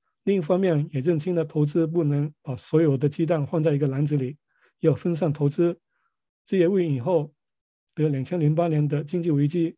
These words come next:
做了更好的心理准备。欲知两千零八年我是如何从危机中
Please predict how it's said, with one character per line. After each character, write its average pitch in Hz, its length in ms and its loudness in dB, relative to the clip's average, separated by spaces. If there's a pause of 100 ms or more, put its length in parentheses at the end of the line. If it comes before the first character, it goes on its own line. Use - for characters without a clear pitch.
(160)
做 180 160 -4
了 147 80 0
更 180 160 -4
好 147 160 -10
的 135 120 -4
心 - 160 -4
理 160 100 2
准 131 160 -4
备。 147 240 0 (760)
欲 196 140 2
知 175 160 2
两 147 200 2
千 180 340 -4 (320)
零 147 160 4
八 180 160 4
年 156 240 2
我 135 100 -4
是 160 180 -2
如 139 180 -2
何 147 160 0
从 147 340 -4
危 151 100 4
机 170 140 0
中 175 260 -4